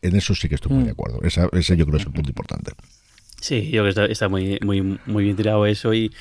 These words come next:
Speaker 3: y algo, algo que tenía que, que, que ocurrir. A ver cuál era la primera vez que, pues eso, que, que, que Kirk hablaba con Uhura y Spock, sí que ya está inter-, interaccionando, sí que estaban hablando de ello, pero a ver la entrada de Kirk cómo se hacía y bueno, y al final lo que queda también en el aire es,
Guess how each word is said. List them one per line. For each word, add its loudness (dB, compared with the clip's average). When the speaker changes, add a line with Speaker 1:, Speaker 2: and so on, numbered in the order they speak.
Speaker 3:
y 2
algo, 4
algo 4
que 0
tenía 2
que, 0
que, -2
que -2
ocurrir. -2
A 0
ver 0
cuál 2
era 4
la 2
primera 4
vez 2
que, 2
pues -2
eso, -4
que, 2
que, 0
que -2
Kirk 0
hablaba 2
con 0
Uhura 0
y 6
Spock, 0
sí -2
que 2
ya 2
está -2
inter-, 2
interaccionando, 0
sí -8
que -2
estaban 0
hablando 0
de -2
ello, 0
pero -2
a 4
ver 0
la 2
entrada 0
de 4
Kirk -2
cómo 0
se -2
hacía 0
y 0
bueno, 4
y 4
al 0
final 0
lo 2
que -2
queda 2
también 2
en 2
el 2
aire 4
es, -4